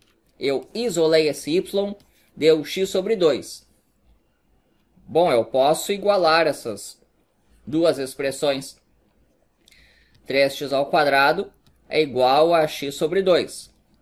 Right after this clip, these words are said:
porque cada uma delas é o y. Ficando com, vou subtrair x sobre dois dos dois lados.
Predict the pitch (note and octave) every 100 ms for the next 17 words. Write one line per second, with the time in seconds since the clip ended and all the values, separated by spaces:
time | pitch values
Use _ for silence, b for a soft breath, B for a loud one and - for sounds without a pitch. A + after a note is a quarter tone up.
0 | _ A#2 A2+ - C3+ C3+ C3 A#2 - _
1 | _ _ - D#3+ D#3+ D#3+ D3 C#3 D3 D3+
2 | C#3+ B2 C#3 D#3 - - _ _ _ _
3 | _ _ _ _ _ _ _ _ _ b
4 | b b b b b _ - E3 E3 E3+
5 | F3 E3+ D3+ C3+ - E3+ F#3 A#3+ - _
6 | _ _ _ _ _ _ _ _ _ _
7 | _ _ _ _ C#3 D3+ D3 C#3+ C3 -
8 | E3 D#3 D#3 D3 D#3 E3 D3+ - F3 E3
9 | E3 C#3 C3+ C3+ C#3+ C#3+ C3 - A#2 B2
10 | G#2+ G#2+ B2 D#3 F#3+ G#3 A3 - -